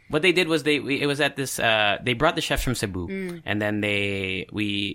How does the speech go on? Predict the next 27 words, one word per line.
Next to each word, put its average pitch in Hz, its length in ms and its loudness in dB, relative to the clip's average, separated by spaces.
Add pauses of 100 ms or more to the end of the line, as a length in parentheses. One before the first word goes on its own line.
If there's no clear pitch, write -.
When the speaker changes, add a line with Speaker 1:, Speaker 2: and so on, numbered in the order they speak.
Speaker 1:
ate 120 240 -2
at 110 80 -4
this 110 180 -4
restaurant 101 300 -4
called 92 240 -6
Toyo 107 480 -2
Eatery, 82 320 0
Speaker 2:
Mm. 80 80 -6
Speaker 1:
which 110 160 -4
is 107 80 -4
a 87 160 -10
nice 143 240 -2
place. - 420 -6
Speaker 2:
Yeah. 160 380 2
Speaker 1:
It's 123 160 -2
in 123 240 -2 (240)
Chino 131 240 0
Roces 113 320 -2
in 92 80 -4
Makati. 92 320 -8 (480)
Uh, 107 400 2
the 110 160 -4
chefs 185 320 2
there 123 240 4
worked 131 400 0
with 120 160 -8
the 101 380 0